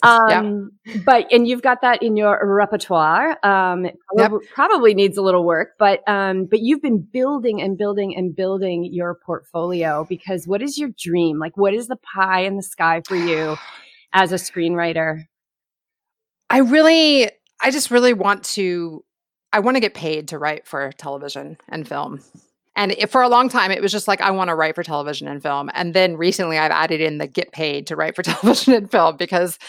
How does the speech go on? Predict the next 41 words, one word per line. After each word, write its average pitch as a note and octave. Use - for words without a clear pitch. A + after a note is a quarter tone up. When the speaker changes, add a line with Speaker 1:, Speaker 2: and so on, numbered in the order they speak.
Speaker 1:
like, A3+
I, A3+
I G#3
think A#3
what G#3+
I'm G3
doing F#3+
is E3
really F3
valuable E3
and D3
that's D3
what E3
I D#3+
wanna D#3
do. F3
I C#3
wanna D3
get D3
paid D3+
to D#3+
do F3
that D3
all D3
the D#3+
time. D#3+
And F3+
so, E3+
um, D#3+
yeah, G#3+
that's F3+
what F#3
I've F#3
been, E3
that's E3+
what F#3+
I've F#3
been F3
working F3
towards. C#3+
It's, G#3